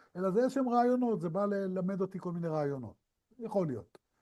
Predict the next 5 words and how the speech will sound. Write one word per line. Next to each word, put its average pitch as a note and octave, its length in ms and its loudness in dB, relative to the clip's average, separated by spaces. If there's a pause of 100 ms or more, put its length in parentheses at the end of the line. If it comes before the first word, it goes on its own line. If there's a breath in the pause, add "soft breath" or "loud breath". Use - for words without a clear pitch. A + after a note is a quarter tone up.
(180)
ידעיה C3 420 2
הפנינים F3+ 500 0
והאלגוריסטים E3 840 0
וכל E3 280 -4
הפילון F3+ 920 2